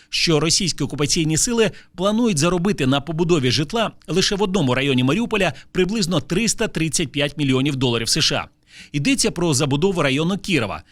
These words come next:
Саме там, у центрі міста, найбільша кількість зруйнованих та вже демонтованих квартир, зазначив Андрющенко.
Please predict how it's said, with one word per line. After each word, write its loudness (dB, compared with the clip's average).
Саме 0
там, -2
у 2
центрі 0
міста, -2
найбільша -2
кількість -4
зруйнованих 0
та -2
вже 0
демонтованих -2
квартир, -4
зазначив -2
Андрющенко. -4